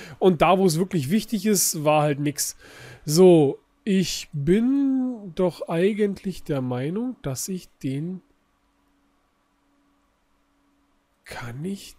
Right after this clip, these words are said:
die nicht? Egal. Ich bin der Meinung, ich hätte die normalerweise hin und her schieben können. Aber egal. Also, dass man die entfernen kann, ist das vielleicht auf Android anders als auf dem Dings?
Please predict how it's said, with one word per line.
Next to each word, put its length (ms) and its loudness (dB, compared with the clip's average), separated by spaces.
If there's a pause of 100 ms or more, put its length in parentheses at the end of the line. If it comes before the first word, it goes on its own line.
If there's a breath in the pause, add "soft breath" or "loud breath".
(100)
die 180 -12
nicht? 640 -12 (1600)
Egal. 540 -4 (1300)
Ich 120 -20
bin 160 -14
der 120 -8
Meinung, 280 -4
ich 180 -8
hätte 180 -10
die 120 -6
normalerweise 840 -4
hin 180 -2
und 180 -4
her 200 -6
schieben 480 -8
können. 520 -8 (1900)
Aber 240 2
egal. 300 -4 (360)
Also, 140 2
dass 140 4
man 140 2
die 120 4
entfernen 480 0
kann, 320 -2 (880)
ist 160 -18
das 140 -10
vielleicht 320 -6
auf 180 -10
Android 560 -2
anders 420 -6
als 240 -8
auf 180 -8
dem 120 -6
Dings? 420 -8